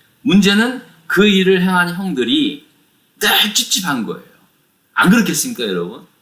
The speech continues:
자기들이 한 일이 있는데 이게 쉽게 회복이 되는 게 아니에요. 예? 아무리 하나님의 섭리라 그래도 인간이 행한 일에 대해서는요, 이게 응어리들이 이렇게 쉽게 회복되지 않습니다. 오히려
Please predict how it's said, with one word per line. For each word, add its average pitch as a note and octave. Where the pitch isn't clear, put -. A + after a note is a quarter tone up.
자기들이 F#3+
한 A#3
일이 D3
있는데 E2+
이게 F#3
쉽게 -
회복이 G#3+
되는 C3
게 D3+
아니에요. -
예? -
아무리 E3+
하나님의 F3
섭리라 A#2+
그래도 F#2
인간이 D3
행한 F3
일에 B2
대해서는요, F#2+
이게 F#2+
응어리들이 A#2
이렇게 G2+
쉽게 -
회복되지 -
않습니다. -
오히려 G#2